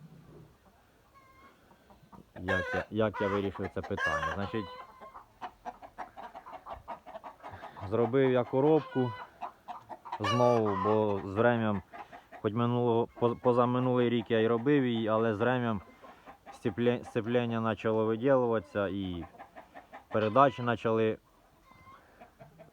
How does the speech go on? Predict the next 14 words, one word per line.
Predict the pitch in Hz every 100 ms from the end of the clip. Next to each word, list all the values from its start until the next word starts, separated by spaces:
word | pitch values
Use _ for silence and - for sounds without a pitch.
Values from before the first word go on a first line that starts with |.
| - - - -
хрустіти, | 113 101 _ 110 101 -
і |
т.п. | 95 101 110 104
і |
Т.Д. | - 107 110 135 - - - -
Тому | 104 107 104
зняв | 95 95 117 107 98
коробку, | 113 127 120 -
там | 98 95 92
зробив | 104 104 104
її | 101 104
ревізію. | 117 127 120 107 104 95 - - - - - - - - - - - - - - - - - - - _ - - - - - -
Зробив | 104 117 117 104
тормозок, | 120 117 127 120 139 143 -